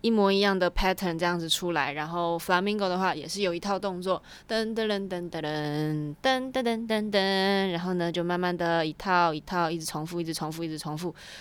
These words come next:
然后到你的位置上面这样。所以那一套动作真的是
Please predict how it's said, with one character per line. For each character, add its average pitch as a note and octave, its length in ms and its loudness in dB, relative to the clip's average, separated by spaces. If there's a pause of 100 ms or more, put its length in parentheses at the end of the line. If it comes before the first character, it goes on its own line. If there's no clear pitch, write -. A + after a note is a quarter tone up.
(140)
然 F3 120 0
后 E3 60 4
到 F3 180 6
你 D#3 80 -6
的 D3+ 100 -4
位 E3+ 160 4
置 D3+ 140 -10
上 D3+ 200 -6
面 C#3+ 220 -10
这 - 80 -6
样。 C3+ 100 -4 (380)
所 - 220 2
以 G#3+ 140 6
那 G#3 180 2
一 G#3+ 40 4
套 G#3 160 0
动 G3+ 220 -2
作 F#3+ 160 0
真 F3 180 -4
的 E3+ 140 0
是 D#3 500 -4